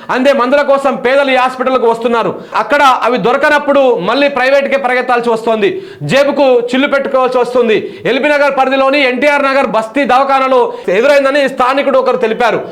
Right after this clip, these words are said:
అధికారులు వెంటనే ఎన్టీఆర్ నగర్ బస్తీ దవాఖానా, ఆ, కు మందులు, మందుల కొరతపై దృష్టి పెట్టాలి. హైదరాబాద్ లాంటి మహానగరంలో ఇలాంటి పరిస్థితి ఉంటే మిగిలిన ప్రాంతాల్లో, ప్రాంతాల్లోని బస్తీ దవాఖానాల పరిస్థితి, పల్లె దవాఖానాల పరిస్థితి ఏంది అనేది ఒక వార్త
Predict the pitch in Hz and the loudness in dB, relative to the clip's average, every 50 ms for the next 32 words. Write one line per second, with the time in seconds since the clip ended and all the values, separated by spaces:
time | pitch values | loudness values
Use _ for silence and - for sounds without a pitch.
0 | - - - - 190 247 285 - 302 285 285 285 277 247 240 254 269 277 294 294 | -16 -10 -4 -2 0 0 0 0 2 2 2 2 2 0 0 0 0 0 2 2
1 | 285 269 262 247 277 277 277 277 269 269 269 269 247 208 - - - - - 139 | 2 0 0 0 0 0 0 0 0 0 2 2 0 0 -2 -6 -12 -14 -6 -2
2 | 160 214 220 - 294 294 240 277 269 277 277 269 269 262 262 254 233 180 - - | -2 -2 0 0 -2 0 2 2 2 2 2 2 0 2 2 0 0 -2 -4 -10
3 | - - - - - 202 226 233 233 190 240 240 202 214 247 269 285 285 - 214 | -16 -20 -10 -4 0 2 2 2 2 2 0 0 0 0 0 0 0 0 0 -2
4 | 185 196 240 254 285 - 269 262 254 254 262 262 247 208 233 233 - 208 254 247 | -4 -2 0 0 0 0 0 0 0 0 -2 0 0 0 -2 -2 -2 -2 -2 0
5 | 247 240 233 214 190 - - - - 202 240 247 269 277 262 262 262 240 254 254 | 0 0 0 0 0 -2 -4 -6 -4 -2 0 0 0 0 2 2 2 2 2 0
6 | 247 247 247 240 220 226 254 269 269 269 262 262 262 262 254 262 240 233 220 190 | 2 0 0 0 0 0 0 0 0 0 0 0 0 0 0 0 0 0 0 -2
7 | - - - - - 147 180 233 262 294 311 311 302 320 294 214 262 254 254 254 | -6 -12 -18 -10 -6 -2 0 2 2 2 2 2 0 -2 0 0 0 -2 0 -2
8 | 262 214 240 262 240 226 202 - - - 180 208 233 226 262 254 233 214 202 233 | -4 -2 0 0 0 -2 -2 -6 -10 -6 -4 -4 0 2 2 2 2 0 0 0
9 | 233 285 285 285 277 269 254 247 240 226 247 240 240 240 233 208 202 190 - - | 0 2 2 2 2 0 0 0 0 0 0 0 0 0 0 0 0 -2 -6 -10
10 | - - - - 214 233 247 254 262 247 247 240 233 226 180 208 214 - 269 240 | -16 -18 -4 -2 -2 0 2 0 0 2 2 0 0 0 -2 -2 -2 -2 -2 0
11 | 254 247 240 233 240 233 226 220 - 214 214 208 214 208 196 226 - - 226 220 | 2 2 2 0 0 0 0 0 0 -2 -4 -4 -4 -4 -4 -2 -2 0 0 0
12 | 247 220 240 233 233 226 220 220 220 196 202 196 190 170 190 196 202 196 196 196 | 2 2 2 0 2 0 0 0 0 0 0 -2 -4 -4 -4 -2 -2 -2 0 -2
13 | 196 185 185 214 254 226 196 196 185 - - - - 175 170 185 185 185 185 180 | -2 0 0 0 0 0 0 0 -2 -6 -12 -10 -8 -4 -2 0 0 0 0 0
14 | 185 247 226 196 175 165 165 | 0 0 0 0 0 -2 -6